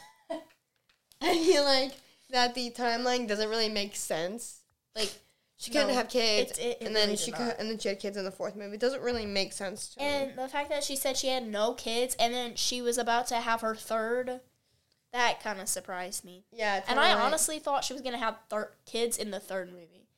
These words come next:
Speaker 2: 'Cause I had so many conspiracies about this one. I thought she was gonna have, f-,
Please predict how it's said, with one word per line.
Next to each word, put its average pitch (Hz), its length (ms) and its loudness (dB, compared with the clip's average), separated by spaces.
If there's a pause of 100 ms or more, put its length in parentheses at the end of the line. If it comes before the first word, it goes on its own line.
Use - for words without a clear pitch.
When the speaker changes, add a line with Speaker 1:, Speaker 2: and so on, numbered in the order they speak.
(300)
Speaker 2:
'Cause 247 240 -2
I 240 200 6
had 277 380 0
so 220 360 -2
many 220 200 -8
conspiracies 202 760 -6
about 208 200 -6
this 214 200 -4
one. 208 280 -10
I 214 140 -4
thought 220 400 -2 (360)
she - 240 -6
was 240 160 0
gonna 226 220 -4
have, 196 400 -4 (520)
f-, 220 80 -12